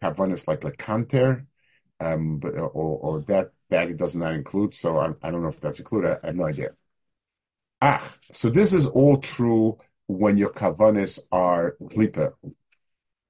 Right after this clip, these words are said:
Ach, kishois is stam, loy lishma, v'shaloi,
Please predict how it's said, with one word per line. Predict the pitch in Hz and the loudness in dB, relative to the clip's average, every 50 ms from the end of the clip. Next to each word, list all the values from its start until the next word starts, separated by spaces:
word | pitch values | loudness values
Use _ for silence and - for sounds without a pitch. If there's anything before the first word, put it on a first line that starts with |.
| _ _ _ _ _ - | _ _ _ _ _ 2
Ach, | - - - - - - - - _ _ _ _ _ _ _ _ - - | 2 2 2 2 -2 -8 -16 -20 _ _ _ _ _ _ _ _ -10 -4
kishois | - 113 - - 110 131 143 139 - | -2 -2 0 4 4 6 6 4 4
is | 117 - | -2 -4
stam, | - - - - 90 85 87 107 131 135 135 - | -4 -6 -4 -2 -2 0 0 0 0 -2 -2 -2
loy | 95 95 104 101 98 | 2 4 4 6 6
lishma, | 92 95 - - - 92 87 87 92 113 - - | 4 2 0 -4 -4 0 2 4 4 2 2 0
v'shaloi, | 101 90 - - 95 92 92 95 95 95 | -4 -4 -2 0 0 2 2 2 2 0